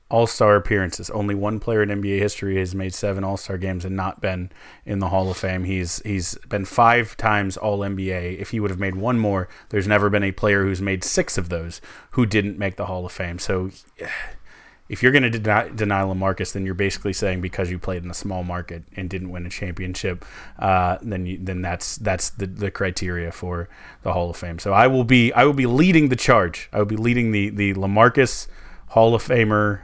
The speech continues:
uh, charge to join, uh, our, our, our U T Mount Rushmore, Slater Martin, and obviously Kevin Durant when he gets there, uh, a-, as horns in the Hall. And obviously P J Tucker will be there for the, the shoe, um, wing that is, that is off the back.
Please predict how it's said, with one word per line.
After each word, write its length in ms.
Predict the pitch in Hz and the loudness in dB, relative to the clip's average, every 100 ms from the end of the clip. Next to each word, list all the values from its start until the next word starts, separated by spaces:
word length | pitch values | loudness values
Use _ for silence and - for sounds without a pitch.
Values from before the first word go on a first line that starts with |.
| - | 2
uh, 720 | 101 95 95 92 95 98 101 | 4 6 6 4 2 0 -4
charge 400 | - 107 101 95 | 2 4 4 2
to 80 | 98 | -4
join, 440 | 98 98 95 92 - | -2 0 -2 -4 -6
uh, 400 | 113 98 95 92 | -2 0 0 0
our, 240 | 98 98 95 | 2 2 2
our, 360 | 95 92 95 | 0 0 -2
our 320 | 98 92 90 - - - - | 0 0 -2 -8 -20 -20 -4
U 120 | 113 | 0
T 180 | 117 123 | 2 2
Mount 240 | 110 110 101 | 2 2 2
Rushmore, 460 | 104 - 107 95 | 2 2 -2 -2
Slater 400 | - 110 113 101 | -2 0 2 2
Martin, 480 | 92 107 113 95 98 | 2 0 0 -4 -6
and 120 | 98 | -4
obviously 360 | 92 92 92 95 | -4 -2 -4 -4
Kevin 280 | - 98 92 | -2 -2 -2
Durant 320 | 95 101 98 | -4 -4 -4
when 100 | 92 | -4
he 140 | 120 | -4
gets 180 | 110 90 | -4 -6
there, 300 | - 98 92 - - - | -2 -2 -2 -8 -20 -2
uh, 400 | 104 101 98 98 98 | 6 6 8 4 2
a-, 220 | 98 101 | 0 0
as 160 | 92 | -2
horns 520 | - 98 95 92 90 - - - | -2 -2 -2 -4 -4 -8 -10 -10
in 340 | - 98 92 95 95 | -4 -2 -2 -4 -4
the 140 | 87 | -2
Hall. 220 | 90 87 | 0 0
And 100 | 92 | 0
obviously 260 | 98 90 90 | 0 0 -2
P 140 | 98 | -2
J 160 | 92 87 | -4 -2
Tucker 240 | 95 - | -2 -2
will 80 | 92 | -6
be 100 | 90 | -6
there 140 | 85 | -8
for 180 | 85 95 | -10 -10
the, 140 | 87 85 | -8 -8
the 160 | 98 | -6
shoe, 340 | - 95 87 85 - | -4 -4 -6 -8 -8
um, 440 | 92 85 85 85 - - - | -4 -4 -4 -8 -10 -12 -6
wing 360 | 101 92 85 | -2 -2 -4
that 120 | 90 87 | -4 -6
is, 180 | 82 | -6
that 180 | - 90 | -6 -6
is 160 | 85 - | -6 -8
off 280 | 90 85 - | -8 -10 -10
the 80 | |
back. 320 | 85 85 - | -8 -8 -10